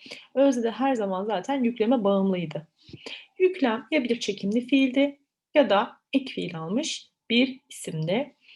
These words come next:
Özne yine yüklemden sonra ikinci bulmamız gereken ögeydi ve özneyi de kim ve ne sorularıyla buluyorduk. Yani yüklemde anlatılan işi, eylemi, durumu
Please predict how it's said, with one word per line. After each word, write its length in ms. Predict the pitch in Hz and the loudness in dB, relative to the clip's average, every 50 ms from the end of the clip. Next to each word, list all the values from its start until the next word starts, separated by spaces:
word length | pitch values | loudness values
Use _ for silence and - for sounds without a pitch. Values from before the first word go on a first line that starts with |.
| _ _ _ _ - | _ _ _ _ 2
Özne 560 | - 294 311 311 294 294 320 320 320 330 320 _ _ _ - | 4 6 6 6 4 2 2 0 -2 -2 -4 _ _ _ 2
yine 180 | 285 285 262 | 4 4 6
yüklemden 640 | 254 233 233 - - 262 254 247 262 262 269 269 285 277 | 4 4 2 0 0 0 0 0 2 2 2 2 2 0
sonra 320 | - - 247 226 208 185 | -2 -2 -2 -2 -2 -2
ikinci 520 | - 190 - - 214 220 226 220 285 254 | -6 -8 -8 -4 0 0 2 4 2 2
bulmamız 400 | 240 226 196 185 175 170 160 - | 2 2 0 0 -4 -4 -8 -8
gereken 520 | - 180 170 170 165 - - 165 156 156 175 | -8 -6 -6 -6 -6 -8 -8 -8 -6 -4 -4
ögeydi 520 | 196 202 247 254 254 247 262 262 277 277 - - - - _ - | -2 0 0 0 0 0 2 0 0 0 -2 -10 -20 -14 _ -6
ve 100 | - - - | -4 0 2
özneyi 480 | 269 285 285 254 226 214 190 180 180 175 | 4 4 4 4 2 0 0 0 0 2
de 280 | 262 285 302 302 - _ _ _ | 2 2 0 0 -6 _ _ _
kim 300 | - - 302 311 285 247 | -6 -4 0 2 2 2
ve 340 | 220 226 240 285 294 - _ _ _ _ | 2 2 2 2 0 -4 _ _ _ _
ne 360 | - 226 247 285 269 247 262 - | 0 4 4 4 4 2 0 -6
sorularıyla 580 | - - 214 180 170 160 156 151 151 151 151 147 | -8 -4 -4 -4 -2 -2 -4 -2 -2 -2 -4 -6
buluyorduk. 400 | 151 160 - - - - - - | -6 -8 -10 -12 -12 -10 -4 -2
Yani 260 | 226 208 202 190 - | -2 -2 -2 -2 -4
yüklemde 540 | 208 208 - - 240 226 226 233 233 - - | -6 -6 -4 -2 -2 -2 0 0 -2 -2 0
anlatılan 580 | 214 214 208 202 196 196 196 185 180 175 160 156 | -2 -2 -2 -2 -4 -6 -4 -4 -4 -4 -4 -6
işi, 280 | 202 190 - - - 190 | -8 -8 -6 -4 -4 -4
eylemi, 540 | - - 190 190 190 185 180 170 175 175 175 | -2 0 2 2 2 2 0 -2 -4 -4 -2
durumu 480 | 196 202 190 175 160 180 226 269 - | -2 0 0 0 -2 -2 -4 -4 -6